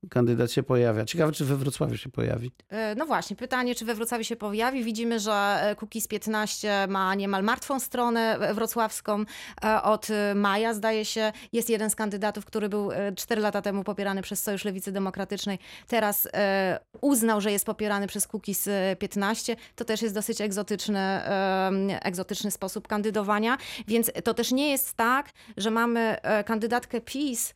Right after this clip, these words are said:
Speaker 2: e, i wszyscy są przeciwko kandydatce pis, dlatego że część tych kandydatów z tych jedenastu jest również przeciwko kandydatowi wyłanianemu przez Koalicję Obywatelską. Czyli można powiedzieć,
Speaker 1: Wewnętrzne
Speaker 2: że
Speaker 1: tarcia.
Speaker 2: tak, że tam się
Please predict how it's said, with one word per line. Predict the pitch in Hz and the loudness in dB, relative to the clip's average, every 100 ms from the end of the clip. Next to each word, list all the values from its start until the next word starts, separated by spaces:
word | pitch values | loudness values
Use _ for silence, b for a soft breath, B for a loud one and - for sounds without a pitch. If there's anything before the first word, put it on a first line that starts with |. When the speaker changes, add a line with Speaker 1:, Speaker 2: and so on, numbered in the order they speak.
| B B - 220 | B B -2 2
Speaker 2:
e, | 214 202 | 4 2
i | 214 | -2
wszyscy | - 277 285 254 | -4 -4 -4 -4
są | 233 226 | -4 -4
przeciwko | 240 240 - 233 | -4 -6 -8 -4
kandydatce | 220 220 208 214 - | -2 -2 -2 -4 -6
pis, | 190 - 330 302 | -8 -2 -2 0
dlatego | 214 226 226 | 0 0 0
że | 220 | -2
część | - 277 269 | 0 0 -2
tych | 240 - | -6 -4
kandydatów | 226 226 233 240 226 | -2 0 0 -2 -6
z | |
tych | 226 233 | -4 0
jedenastu | 214 214 233 294 - 262 269 B B | 0 2 2 0 0 0 -2 B B
jest | - 240 247 | 4 4 4
również | 247 254 247 | 2 2 0
przeciwko | 240 269 - 240 | -2 -2 -4 -2
kandydatowi | 233 226 226 226 240 233 | 0 0 2 2 2 0
wyłanianemu | 220 247 254 233 226 226 247 240 | 2 4 4 4 4 4 4 2
przez | 233 214 202 - | 0 0 0 0
Koalicję | 208 208 214 214 | 0 0 -2 -2
Obywatelską. | 208 214 214 226 196 - 160 - B B | 0 0 2 2 0 -6 -8 -10 B B
Czyli | - 208 | -2 2
można | 220 233 240 | 2 4 6
powiedzieć, | - 170 | 8 8
Speaker 1:
Wewnętrzne | 214 233 208 202 | 8 6 6 6
Speaker 2:
że | 196 | 6
Speaker 1:
tarcia. | 131 123 214 | 2 4 6
Speaker 2:
tak, | 185 180 | 6 4
że | 214 | 2
tam | 240 | 2
się | 240 | 2